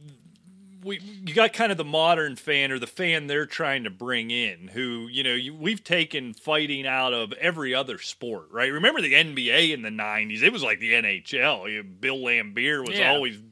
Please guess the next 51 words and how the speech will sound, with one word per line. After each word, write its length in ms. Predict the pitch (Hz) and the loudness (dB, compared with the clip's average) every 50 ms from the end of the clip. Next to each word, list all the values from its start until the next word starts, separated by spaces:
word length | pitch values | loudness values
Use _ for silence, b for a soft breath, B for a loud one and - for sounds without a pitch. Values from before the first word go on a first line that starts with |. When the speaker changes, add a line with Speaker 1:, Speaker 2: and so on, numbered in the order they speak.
| _ _ _ | _ _ _
Speaker 1:
pile 380 | - - 139 131 131 135 123 | 0 2 4 6 6 4 2
driving 580 | 120 113 117 135 123 120 120 123 120 113 110 110 | 0 -2 -2 0 2 4 4 2 2 0 -4 -4
somebody, 640 | 104 - - 123 123 139 147 139 127 110 107 110 117 | -2 0 0 0 0 0 0 0 0 2 2 2 2
but 120 | 123 156 170 | 4 6 6
it, 160 | 233 269 220 | 6 8 8
it 140 | 214 285 - | 6 6 6
was 120 | 160 127 | 0 2
every 360 | 151 156 151 143 135 139 131 127 | 4 4 4 4 2 -4 -4 -2
night 400 | 123 131 151 190 214 180 - - | 0 2 2 2 2 -2 -6 -8
was 160 | 120 107 - | -8 -6 -4
somebody. 680 | - - 156 156 170 170 147 131 120 110 104 101 90 B B B B B B B B B B B B | -4 0 2 0 0 0 0 0 0 0 -2 -4 -8 B B B B B B B B B B B B
We've 180 | - 156 143 - | -6 -6 -6 -2
taken 440 | - 180 196 202 196 - 160 151 | 2 6 6 6 6 4 -4 -2
that 300 | 151 147 151 147 143 143 | 0 2 4 6 6 6
out. 320 | 131 120 113 107 110 - 135 | 6 6 4 4 0 0 4
Baseball 920 | 151 170 190 180 175 165 147 170 160 156 151 147 143 139 139 139 131 123 123 117 123 | 6 6 6 6 2 -2 0 2 4 4 4 4 4 2 2 -2 -4 -8 -18 -20 -16
never 400 | 135 147 147 147 143 123 123 110 | -12 -6 0 0 0 0 0 -6
really, 520 | 104 120 131 123 117 117 117 110 110 113 | -4 -2 -2 -2 0 -2 -2 0 0 -2
at 80 | 110 110 | -2 -2
least 280 | 110 120 123 110 - | -2 -4 -4 -4 -6
in 60 | - | -8
the 60 | 120 110 | -6 -2
last 280 | 113 117 117 107 - | 0 2 0 0 -2
twenty-five 460 | - 147 139 127 117 127 127 117 117 | -4 -6 -6 -4 -2 0 0 0 0
Speaker 2:
Yeah. 60 | 110 120 | 2 4
Speaker 1:
years, 260 | 127 131 131 120 110 | 4 4 4 4 0
was 140 | 117 110 104 | -4 -4 -2
there 120 | 117 110 | 0 2
ever 280 | 120 127 113 113 107 107 | 2 2 2 0 -6 -6
a 40 | |
fight. 340 | 101 - - 131 120 113 113 | -6 -6 -4 -2 0 0 2
They 120 | 110 117 117 | 0 0 0
go 140 | 117 117 | 0 0
out 160 | 117 117 113 - | 0 0 0 0
there 180 | 131 113 107 | -2 -2 -2
and 80 | 107 104 | -4 -6
hug 420 | - - 123 120 120 120 117 113 | -4 -2 0 0 0 -2 -4 -8
and 220 | 117 110 107 107 113 | -10 -10 -8 -4 0
yell 240 | 117 120 123 117 | 0 0 0 0
at 80 | 117 110 | -2 -2
each 260 | 113 110 101 - - | -4 -6 -8 -8 -6
other 400 | 127 117 113 110 113 110 110 110 | -6 -6 -4 -6 -6 -6 -6 -6
and 120 | 107 107 113 | -6 -4 -2
all 180 | 113 110 107 | -2 -2 -4
this 260 | 101 113 110 101 - | -6 -6 -6 -6 -6
nonsense 800 | - 120 113 113 107 104 104 101 - - 131 113 110 110 110 - | -6 -4 -4 -4 -4 -4 -6 -6 -6 -4 -2 -2 -2 -4 -6 -6
and, 160 | 120 123 117 110 | -6 -6 -6 -2
and 120 | 131 127 120 | -2 -2 0
emptying 380 | 123 123 110 - 123 117 110 | 0 -2 -4 -6 -8 -8 -6
the 60 | 104 107 | -8 -10
benches. 500 | 98 107 110 107 110 104 - 117 104 | -6 -4 -4 -4 -4 -4 -8 -12 -14